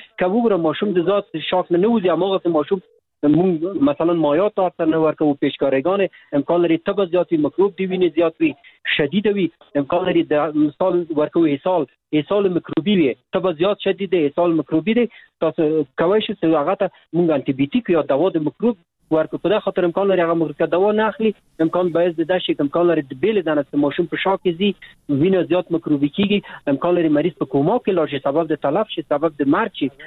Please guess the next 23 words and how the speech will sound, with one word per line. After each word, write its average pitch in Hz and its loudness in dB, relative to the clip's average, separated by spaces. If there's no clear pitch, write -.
مجبور 151 0
یې 247 2
نظر 180 0
په 180 -2
همدغه 196 0
دلیلو 175 0
باندې 180 -2
چې - -8
ما 165 0
دوی 170 2
ته 175 0
وویل 208 4
چې - -18
دوی 190 -4
ته 180 -2
باید 160 0
ښه، - -4
اه، 156 4
کومک 165 0
وشي، 170 0
حتی 147 -2
عاجل 139 0
کومک 185 -4